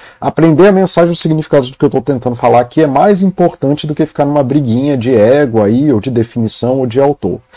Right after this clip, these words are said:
Essas quatro coisas que eu vou falar aqui, elas são bem consolidadas na psicologia. Existe bastante estudo sobre isso. É, afeta seres humanos, animais de forma geral e tudo mais. Tudo que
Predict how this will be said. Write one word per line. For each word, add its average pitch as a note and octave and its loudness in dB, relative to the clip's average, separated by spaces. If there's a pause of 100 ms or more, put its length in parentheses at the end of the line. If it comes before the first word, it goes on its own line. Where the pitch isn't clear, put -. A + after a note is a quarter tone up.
(200)
Essas - -2
quatro F3+ 2
coisas C3+ 0
que - 0
eu A#2+ 2
vou A2+ 0
falar G#2 2
aqui, C3 0
elas C3 2
são B2+ -4
bem C3+ 0
consolidadas G#2+ -2
na G2+ -4
psicologia. G2 -4 (300)
Existe A2 -6
bastante E3 -2
estudo C#3 -6
sobre A2+ -2
isso. F#2 -6 (540)
É, C3 4
afeta E3 2
seres D#3 0
humanos, D3 2
animais C3+ 2
de - -10
forma C3+ -2
geral B2+ 2
e C3+ -2
tudo D3+ -6
mais. F#2+ -6
Tudo F#3 0
que F#3+ -2